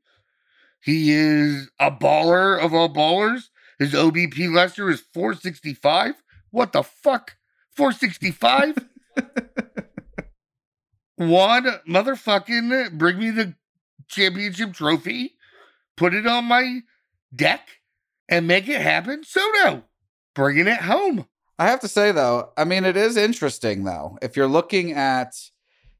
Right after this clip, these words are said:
Speaker 2: your, who you could have picked, which is anybody that was available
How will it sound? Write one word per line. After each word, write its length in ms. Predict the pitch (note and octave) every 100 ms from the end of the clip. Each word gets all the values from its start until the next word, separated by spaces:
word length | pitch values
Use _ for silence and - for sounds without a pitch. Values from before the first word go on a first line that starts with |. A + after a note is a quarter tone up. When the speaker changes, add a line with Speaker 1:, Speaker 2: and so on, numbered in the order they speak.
| _ _
Speaker 2:
your, 500 | - C3 C#3 C3 C3
who 200 | F3+ G3+
you 160 | F#3+ F3+
could 200 | F3+ C#3+
have 140 | -
picked, 420 | - E2+ - - -
which 240 | B2 A#2+
is 80 | B2
anybody 580 | B2+ A2 F#2+ F2+ F#2 G2+ -
that 260 | G#2+ - -
was 140 | A2
available 640 | A2+ C3 G2+ F2+ F2 F2+